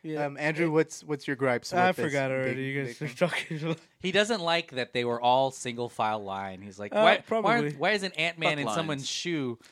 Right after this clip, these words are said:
Speaker 4: Very
Speaker 3: You know?
Speaker 4: the Alamo with the Vision drawing the line in the sand and
Speaker 3: A
Speaker 4: shit.
Speaker 3: literal
Speaker 4: Right.
Speaker 3: line in the sand.
Speaker 4: His
Speaker 2: Yeah.
Speaker 4: Yellowstone, right?
Speaker 3: Well, what's, what, w-, w-, w-, this is Black
Speaker 1: <laughs>
Speaker 3: Widow's.
Speaker 1: Wha-, wha-, wha-, wha-, wha-, wha-, wha-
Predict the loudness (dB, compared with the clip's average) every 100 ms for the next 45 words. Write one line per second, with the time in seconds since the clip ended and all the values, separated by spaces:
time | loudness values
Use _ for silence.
0 | _ 0 4 6 4 0 -4 -4 -4 -4
1 | -4 -4 -4 -8 _ -14 -12 -10 -6 -6
2 | -4 -10 -10 -6 -4 -4 -6 -8 -8 -8
3 | -8 -10 -10 -10 -10 -10 -6 -4 -2 0
4 | 0 2 2 0 -2 -8 _ -8 -2 -2
5 | -2 -4 -4 -4 -8 -10 -6 -2 -2 -2
6 | -2 0 2 0 0 -6 -10 -10 -8 -10
7 | -10 -14 _ -16 -12 -12 -14 _ _ 0
8 | 0 2 0 -2 -12 -14 -4 -2 -2 -6
9 | -12 -12 _ _ _ -20 -20 -20 -20 -20
10 | _ _ _ _ _ -10 -10 -10 _ -8
11 | -8 -6 -8 -4 -4 4 6 6 6 6
12 | 8 8 8 6 2 4 4 4 4 4
13 | 2 2 4 4 2 0